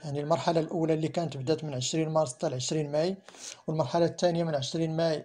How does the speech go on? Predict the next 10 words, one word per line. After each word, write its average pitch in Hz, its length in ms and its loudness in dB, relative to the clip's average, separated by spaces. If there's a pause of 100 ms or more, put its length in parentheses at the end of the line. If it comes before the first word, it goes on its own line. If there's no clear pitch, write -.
المرحلة 143 1700 -4
الأولى 160 480 2 (460)
اللي 156 120 -2
غادي 160 160 4
تساي-، 160 640 -2
تسالي 160 300 2
دابا 151 220 2
في 139 140 -6
عشرين 147 480 -2 (640)
ماي، 165 400 2